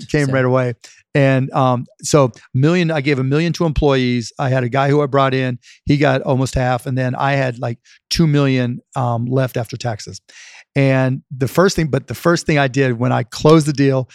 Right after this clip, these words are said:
Speaker 2: and we got the checks, we went to this Italian restaurant. And back then it was one of these deals, kinda looked like this, but it had phones that you could plug into the wall. And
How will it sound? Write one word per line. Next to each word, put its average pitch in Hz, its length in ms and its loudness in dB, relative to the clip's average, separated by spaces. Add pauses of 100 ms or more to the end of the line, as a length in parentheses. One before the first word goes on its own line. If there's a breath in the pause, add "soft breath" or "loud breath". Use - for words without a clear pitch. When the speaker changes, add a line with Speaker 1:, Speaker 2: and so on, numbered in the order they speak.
(180 loud breath)
Speaker 2:
and 120 80 2
we 123 80 4
got 147 300 2
the 165 80 2
checks, 139 420 0 (300 soft breath)
we 143 100 6
went 151 280 2
to 143 120 0
this 131 180 0
Italian 147 480 -2
restaurant. 135 520 -4 (120)
And 131 240 -2 (280)
back 151 180 -4
then 151 140 -4
it 139 40 -4
was 127 120 -8
one 160 100 -4
of 156 60 -4
these 147 140 -6
deals, 151 200 -6
kinda 170 220 -2
looked 160 180 2
like 147 160 2
this, 151 160 2
but 135 140 0
it - 20 2
had 127 180 0
phones 147 520 0
that 135 160 -8
you 143 80 -8
could 117 120 -8
plug 147 200 -2
into 147 180 -2
the 139 80 -2
wall. 135 460 -2 (480 loud breath)
And 160 140 0